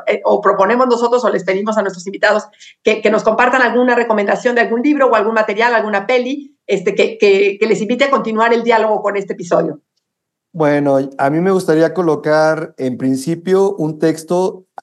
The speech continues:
Speaker 2: que es otra investigación que realizamos en Gendes por allá en el dos mil catorce, dos mil dieciséis, no recuerdo el año exactamente, que se llama Hombres que compran cuerpos,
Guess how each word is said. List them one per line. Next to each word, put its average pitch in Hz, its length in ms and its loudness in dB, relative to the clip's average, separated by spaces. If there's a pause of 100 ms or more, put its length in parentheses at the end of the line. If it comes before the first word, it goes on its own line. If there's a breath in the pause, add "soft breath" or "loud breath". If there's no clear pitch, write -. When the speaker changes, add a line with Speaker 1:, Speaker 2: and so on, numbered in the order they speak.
(180)
Speaker 2:
que 131 160 2
es 139 120 -2
otra 151 200 2
investigación 139 580 -2
que 147 100 -4
realizamos 139 520 -2
en 120 100 -6
Gendes 139 340 -4
por 131 120 -2
allá 127 160 2
en 147 60 0
el 143 40 -2
dos 131 140 -4
mil 139 100 -6
catorce, 143 400 -2
dos 139 100 -2
mil 139 140 -6
dieciséis, 147 320 -2
no 160 100 -2
recuerdo 160 360 -2
el 139 100 0
año 131 160 -2
exactamente, 127 640 -10 (540 soft breath)
que 151 100 -4
se 135 100 -2
llama 165 380 2
Hombres 165 340 2
que 143 80 -6
compran 143 380 -4
cuerpos, 143 880 -4